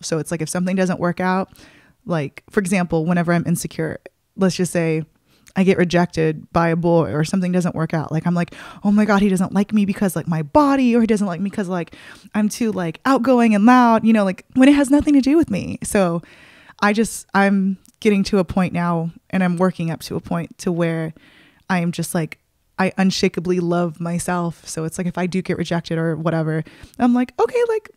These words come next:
that's fine. I'm just another cup of tea, and I'm probably a cup of tea for someone else," you know? And, like, even just, like, understanding that I don't have to pick the narcissist, <laughs> 'cause I used to love them. I don't know why. It's just because it was easy, and I was an easy prey for them. So it was just all easy.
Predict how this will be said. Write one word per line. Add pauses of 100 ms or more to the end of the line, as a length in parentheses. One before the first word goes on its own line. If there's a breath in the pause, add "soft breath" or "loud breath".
that's
fine.
I'm
just
another
cup
of
tea,
and
I'm
probably
a
cup
of
tea
for
someone
else,"
you
know? (760 loud breath)
And,
like,
even
just,
like,
understanding
that
I
don't
have
to
pick
the
narcissist, (100)
<laughs>
'cause
I
used
to
love
them.
I
don't
know
why.
It's
just
because
it
was
easy,
and
I
was
an
easy
prey
for
them.
So
it
was
just
all
easy.